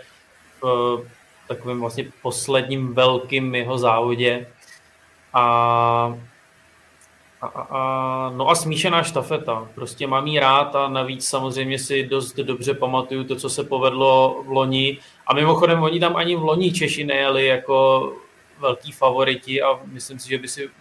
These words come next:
opravdu nikdo netipnul, že by měli získat medaili. Tak, eh, tak se budu těšit na to a, a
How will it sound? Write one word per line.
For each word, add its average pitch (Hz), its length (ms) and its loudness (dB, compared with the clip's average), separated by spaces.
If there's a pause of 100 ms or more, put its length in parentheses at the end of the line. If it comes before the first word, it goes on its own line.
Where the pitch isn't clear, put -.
opravdu 135 360 -4
nikdo 143 340 -4
netipnul, 131 520 -2
že 123 140 -6
by 127 240 -2 (360)
měli 127 680 0 (300)
získat 127 400 -2
medaili. 120 600 -2
Tak, 117 120 -10 (220)
eh, 113 460 -8 (160)
tak - 180 -10
se - 200 -2 (480)
budu 156 180 -8
těšit 139 380 -8
na 131 120 -2
to 135 300 -2 (840)
a, 123 240 -4
a 120 200 -4